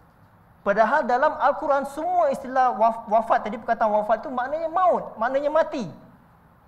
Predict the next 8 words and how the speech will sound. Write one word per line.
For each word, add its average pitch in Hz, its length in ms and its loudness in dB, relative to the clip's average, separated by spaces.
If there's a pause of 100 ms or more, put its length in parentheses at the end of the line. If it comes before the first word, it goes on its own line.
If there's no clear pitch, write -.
(640)
Memang 220 520 2
ada 180 200 -2
makna 196 280 -2
lain, 180 360 0 (200)
kita 214 200 -2
tak 180 160 2
nafikan. 180 520 2 (1400)
Kafir. 220 520 4